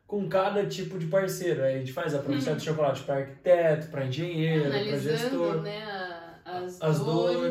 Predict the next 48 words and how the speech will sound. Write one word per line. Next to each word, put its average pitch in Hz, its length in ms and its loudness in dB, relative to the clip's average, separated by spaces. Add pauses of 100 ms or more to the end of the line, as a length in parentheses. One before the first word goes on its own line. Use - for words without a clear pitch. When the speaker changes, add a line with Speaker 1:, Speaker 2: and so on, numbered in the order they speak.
Speaker 1:
dores. - 120 -2
Speaker 2:
e - 220 -10
como 233 340 -8
que 254 120 -14
você 233 300 -12
abordaria, 208 880 -10
como 208 260 -14
que - 80 -20
seria, 202 400 -12
né? 175 120 -16 (240)
Acho 151 100 -8
Speaker 1:
Exatamente. 131 580 -6
Speaker 2:
interessante, 160 340 -10
mas 202 140 -12
só 220 120 -10
se 226 80 -12
o - 40 -20
pessoal 359 320 -14
gostar 311 220 -14
desse 277 240 -14
aqui, 202 260 -18 (160)
que - 100 -20
foi 214 140 -10
um 208 40 -10
tema - 240 -14
novo 208 280 -10
que 208 100 -16
a - 40 -14
gente 196 220 -16
trouxe, - 280 -20
né, - 60 -18
Speaker 1:
Foi 165 100 2
um 147 60 2
Speaker 2:
sobre 139 180 -2
Speaker 1:
tema 196 160 0
novo. 226 180 6 (120)
Speaker 2:
parcerias. 196 420 -6
Speaker 1:
E 160 100 -2
como 220 220 6
é 208 40 2
que 196 80 2
a 190 100 2
gente 175 100 -4
sabe 156 280 2
se 135 60 -8
o - 40 -10
pessoal 151 360 -2
gostou? 139 460 -4